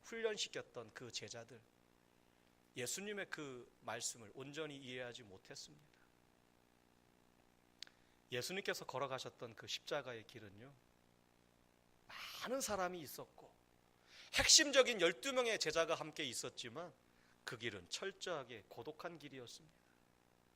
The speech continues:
예수님의 뜻을 이해하지도 못하고 동행하지도 못하고 슬픔의 길이었어요.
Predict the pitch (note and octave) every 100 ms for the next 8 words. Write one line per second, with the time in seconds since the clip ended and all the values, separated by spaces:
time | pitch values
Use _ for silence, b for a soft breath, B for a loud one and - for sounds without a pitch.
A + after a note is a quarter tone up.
0 | _ - - - - - - - A2+ -
1 | A#2+ G#2+ - - A2 G#2 F3+ F3 F3 F#3+
2 | E3+ D3 - - - - - - - -
3 | - - F3+ A3 G#3+ G3 G3 C3+ - -
4 | - - - - - - - - - -
5 | - - - - - - b b - C4
6 | - C4+ C#4 A#3+ B3+ A#3+ - F3 D#3+